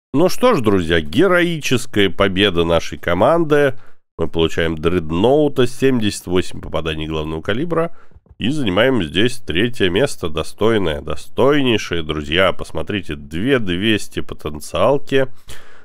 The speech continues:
э, сто пятьдесят тысяч бронебойными снарядами, двадцать одна топ-мачтами и, э, четыре триста обычными бомбардировщиками. Ну, повторюсь, что реализовать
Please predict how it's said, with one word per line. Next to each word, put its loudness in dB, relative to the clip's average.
э, 2
сто 2
пятьдесят -4
тысяч -2
бронебойными 2
снарядами, 2
двадцать 0
одна 2
топ-мачтами 0
и, 0
э, 2
четыре -2
триста -4
обычными -2
бомбардировщиками. -2
Ну, -8
повторюсь, -6
что -6
реализовать -2